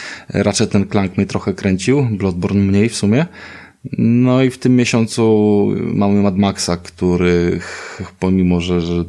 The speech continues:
za grosze można go gdzieś dostać, nie wiem, no albo się skuszę, albo go też za cztery dychy kupię gdzieś w pudełku, bo tego jest od groma.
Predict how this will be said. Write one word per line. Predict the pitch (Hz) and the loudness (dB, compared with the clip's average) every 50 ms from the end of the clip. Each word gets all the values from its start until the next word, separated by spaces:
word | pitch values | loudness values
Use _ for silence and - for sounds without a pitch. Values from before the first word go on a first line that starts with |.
| 101 95 90 | -6 -8 -4
za | 92 98 92 | -4 -4 -2
grosze | 80 95 95 92 - - 92 | 0 0 0 0 2 0 2
można | 87 87 87 85 90 85 | 0 0 0 0 0 -2
go | 85 | -2
gdzieś | 82 87 85 85 78 | -4 -6 -8 -8 -4
dostać, | - 90 87 - - 85 85 - | -4 -4 -4 -2 -6 -8 -6 -4
nie | 90 85 | -4 -4
wiem, | 82 82 80 | -4 -4 -4
no | 80 85 | -4 0
albo | 92 98 95 104 | 0 0 2 2
się | 98 - 101 | 0 0 0
skuszę, | - - - 107 113 113 - 110 104 101 | -2 -2 -2 0 0 0 2 2 2 2
albo | 101 95 92 98 92 | 0 0 0 -2 -2
go | 92 98 | -2 -2
też | 90 - 95 92 | -2 -2 -2 0
za | 85 92 90 90 - - - - - | 0 -2 -2 -2 -6 -14 -20 -8 -8
cztery | - - 92 90 92 | -4 -2 0 0 0
dychy | 87 90 90 - 92 - | 0 0 -2 -2 -4 -4
kupię | - - - - 87 | -4 -6 -4 -2 -2
gdzieś | 82 92 85 | -2 -2 -4
w | - - | -4 -2
pudełku, | - 92 90 90 85 87 - 80 | 0 0 0 0 0 -2 -4 -6
bo | 80 76 | -6 -4
tego | - 76 - - 80 | -6 -8 -6 -4 -4
jest | 78 76 - | -4 -4 -8
od | - - | -10 -12
groma. | - - 85 80 76 73 | -10 -6 -4 -4 -4 -6